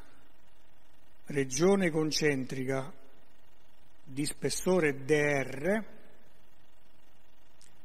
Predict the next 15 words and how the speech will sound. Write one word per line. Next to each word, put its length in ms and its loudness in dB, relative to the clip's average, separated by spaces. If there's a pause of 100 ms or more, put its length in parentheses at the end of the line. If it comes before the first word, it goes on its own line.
(880)
e 160 4
di 140 2
integrare 920 6
quindi 600 0
rispetto 540 -2
ad 100 0
R. 500 2 (560)
In 140 -2
altre 340 2
parole, 440 4
l'integrazione 1000 4
numerica 580 2
si 140 -4
fa 180 0
così, 380 0